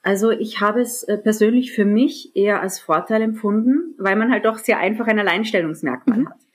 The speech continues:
Speaker 1: Wenn es nur wenige Frauen gibt, dann, dann fällt man mehr auf. Ähm, das kann positiv oder negativ sein. Ich hab's als positiv, ähm, empfunden.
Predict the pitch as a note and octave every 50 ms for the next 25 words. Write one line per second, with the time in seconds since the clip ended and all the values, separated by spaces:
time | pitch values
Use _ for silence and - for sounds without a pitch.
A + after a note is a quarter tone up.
0 | _ _ _ _ _ _ _ _ F#3 F#3+ G#3+ G#3+ A3+ A#3+ G#3+ F#3+ G3+ A3 A#3+ A3+
1 | A3+ - - F3 E3+ F#3+ G#3 B3 B3+ - - G#3+ G3+ - G3 F#3+ - - E3 F#3
2 | A3 - G#3 G3+ G3 F#3 E3+ - E3 F3 C4 D4 - - _ - - _ _ _
3 | _ - G#3 - - _ _ _ _ _ _ - - - A#3 G#3+ G#3+ G#3 G#3 G#3+
4 | A#3 A3 A3+ A3 G#3 F#3 F3 E3 E3+ G#3+ C4+ C4 C4 C4+ C4 C4 - A3 G3+ G3+
5 | A3 B3 B3+ B3+ - - G3+ - - G3 G3 F#3+ G3 - - G3 F#3 F#3+ _ -
6 | F#3+ F#3+ F#3+ G3 G3+ - F#3 F3+ F3 - - - D#3+ D#3+ D#3 C#3+ - E3 D#3+ -
7 | - D#3+ E3 D3+ D3 - -